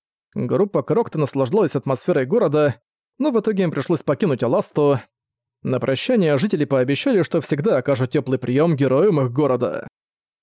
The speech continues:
И вот, вскоре группа Крокты вышла за ворота Аласты, направившись в сторону курортного города Гридари. После того, как группа Крокты покинула город,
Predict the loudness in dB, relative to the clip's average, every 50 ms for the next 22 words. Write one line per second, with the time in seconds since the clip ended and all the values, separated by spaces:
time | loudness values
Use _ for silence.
0 | _ _ -8 -4 -4 -2 0 0 0 0 -2 -6 -12 -20 _ _ -20 -8 -4 -2
1 | -2 0 0 -2 -2 -2 -2 -4 -2 0 -2 0 0 -2 0 0 0 0 0 -2
2 | -2 0 0 0 0 0 0 0 0 0 0 0 0 -2 -2 0 0 0 0 -2
3 | -4 _ _ _ _ _ _ _ _ -4 0 0 0 0 0 0 0 2 0 0
4 | 0 -2 -2 -2 -4 -2 0 0 2 2 2 0 0 0 0 0 0 0 0 0
5 | 0 0 0 0 0 0 0 0 0 0 0 0 2 2 0 0 -2 -2 -4 -8
6 | -10 -14 _ _ _ _ _ _ _ _ _ _ _ _ -2 -2 -2 -2 -2 -2
7 | -2 0 0 0 0 0 -2 -2 -2 -2 -2 -2 -4 -4 -2 -2 -2 -2 0 -2
8 | -2 -2 -2 0 0 0 2 0 0 0 0 2 2 0 0 -4 -8 -16